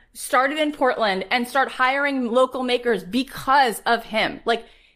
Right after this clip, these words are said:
he grew up with nothing, you guys.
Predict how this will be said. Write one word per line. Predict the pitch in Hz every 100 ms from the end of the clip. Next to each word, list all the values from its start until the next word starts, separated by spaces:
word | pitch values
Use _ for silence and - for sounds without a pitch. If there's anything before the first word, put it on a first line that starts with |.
| _ _ _
he | - - 320
grew | 311 359
up | 330 339
with | 269
nothing, | 202 208 214 196 - - -
you | 165
guys. | - - - -